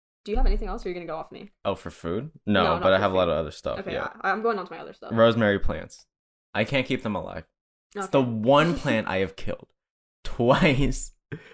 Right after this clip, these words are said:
Speaker 2: and I've kept everything other, all those other bitches alive. For some reason, rosemary doesn't work. If anyone can help me, please let me know.
Speaker 1: I don't.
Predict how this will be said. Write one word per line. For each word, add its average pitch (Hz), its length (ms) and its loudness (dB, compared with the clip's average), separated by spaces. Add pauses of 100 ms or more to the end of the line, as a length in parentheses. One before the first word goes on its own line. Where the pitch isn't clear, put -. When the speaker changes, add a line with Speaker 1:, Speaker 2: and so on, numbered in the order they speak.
(200)
Speaker 2:
and 120 120 0
I've 127 100 -2
kept - 300 2
everything 240 540 4
other, 208 320 2
all 185 200 2
those 196 160 2
other 170 160 2
bitches 127 320 -2
alive. 107 300 -2
For 139 120 -4
some 170 160 -2
reason, 160 200 0
rosemary 98 280 0
doesn't 82 200 -8
work. - 180 -8
If 95 100 -12
anyone 147 360 -8
can 120 160 -18
help 107 180 -10
me, 85 280 -12
please 95 440 -8 (220)
let 76 120 -12
me 82 120 -18 (880)
know. 202 80 -14
Speaker 1:
I 190 60 -14
don't. 175 160 -18